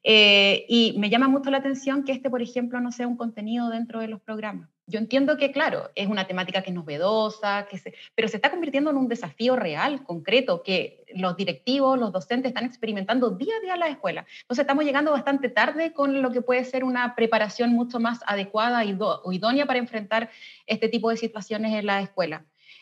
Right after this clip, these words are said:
Y ahí quizás el llamado a quienes estamos en el mundo de la academia y que tenemos algún rol dentro de estos programas de formación,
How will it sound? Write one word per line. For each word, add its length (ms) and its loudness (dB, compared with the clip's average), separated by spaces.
Y 80 0
ahí 220 2
quizás 340 0
el 120 2
llamado 760 2
a 160 0
quienes 280 -2
estamos 480 0
en 100 2
el 80 0
mundo 180 -2
de 60 2
la 60 2
academia 400 -2
y 20 -4
que 80 -8
tenemos 300 -4
algún 280 -4
rol 240 -2
dentro 320 0
de 80 0
estos 260 -6
programas 460 -4
de 80 -6
formación, 720 -4